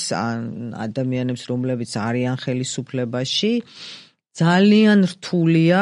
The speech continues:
მაგალითად, იგივე იმ პოლიციელების დასჯა. იქ, აი, ეს ურთიერთობა, რომ შენ, ა, აკეთებინებ რაღაცეებს და მერე სჯი,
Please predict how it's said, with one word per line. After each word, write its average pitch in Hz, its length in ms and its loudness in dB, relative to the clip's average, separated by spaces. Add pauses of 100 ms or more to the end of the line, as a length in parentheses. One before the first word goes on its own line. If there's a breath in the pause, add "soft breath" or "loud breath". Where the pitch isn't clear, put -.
მაგალითად, 143 680 -2
იგივე 135 460 -2 (100)
იმ 135 160 -4
პოლიციელების 127 1300 -4 (180)
დასჯა. 131 520 -2
იქ, 226 280 2
აი, 143 180 2
ეს 127 140 -2
ურთიერთობა, 139 920 -2
რომ 98 180 -6
შენ, 123 240 -4 (680 loud breath)
ა, 107 140 -6 (120)
აკეთებინებ 135 920 0
რაღაცეებს 131 880 -2
და 127 140 -8
მერე 135 380 -2
სჯი, 131 540 0